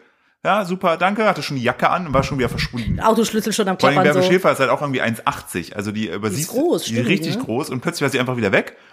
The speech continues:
Speaker 1: und so um elf Uhr dreißig, wir haben kurz nach zehn angefangen, elf Uhr dreißig so, „Ja, wir haben alle Punkte, macht einen schönen Tag, tschüss.“
Speaker 2: Tschüss, Kick, raus.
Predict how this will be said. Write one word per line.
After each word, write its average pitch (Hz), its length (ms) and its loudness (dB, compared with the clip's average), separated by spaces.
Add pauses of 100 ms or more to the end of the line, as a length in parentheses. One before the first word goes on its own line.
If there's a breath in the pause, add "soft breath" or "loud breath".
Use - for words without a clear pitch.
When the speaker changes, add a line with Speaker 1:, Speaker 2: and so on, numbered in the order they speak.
Speaker 1:
und 170 160 -4
so 170 80 4
um - 60 2
elf 196 240 0
Uhr 233 80 4
dreißig, 147 340 2
wir 135 80 4
haben 143 400 -4
kurz 226 200 -4
nach 196 120 2
zehn - 200 -4
angefangen, 156 300 0
elf 160 140 0
Uhr 170 60 0
dreißig 165 300 2
so, 175 160 -2 (140 loud breath)
„Ja, 247 120 2
wir 226 60 4
haben 208 80 2
alle 151 140 0
Punkte, 127 260 -2
macht 185 160 2
einen 180 100 -2
schönen 175 180 -2
Tag, 180 200 2
tschüss.“ 220 300 -8 (100)
Speaker 2:
Tschüss, 285 400 0
Kick, - 300 -4 (280)
raus. 180 300 2